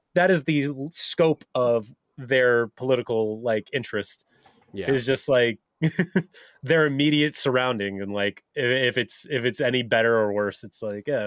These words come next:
Speaker 1: okay." <laughs> Like, eh,
Speaker 2: It's
Speaker 1: I just, yeah. I think that's why I can't
Speaker 2: Yeah.
Speaker 1: just be a normal guy.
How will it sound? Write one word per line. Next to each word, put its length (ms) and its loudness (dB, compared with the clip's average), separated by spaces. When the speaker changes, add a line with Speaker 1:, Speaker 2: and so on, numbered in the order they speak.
Speaker 1:
okay." 240 -6
<laughs> 140 -2
Like, 420 2
eh, 280 0
Speaker 2:
It's 320 -2
Speaker 1:
I 80 2
just, 340 -4
yeah. 240 -8
I 80 2
think 160 2
that's 200 0
why 260 4
I 60 4
can't 280 -2
Speaker 2:
Yeah. 60 -6
Speaker 1:
just 80 -14
be 140 -4
a 60 -2
normal 380 -2
guy. 420 -2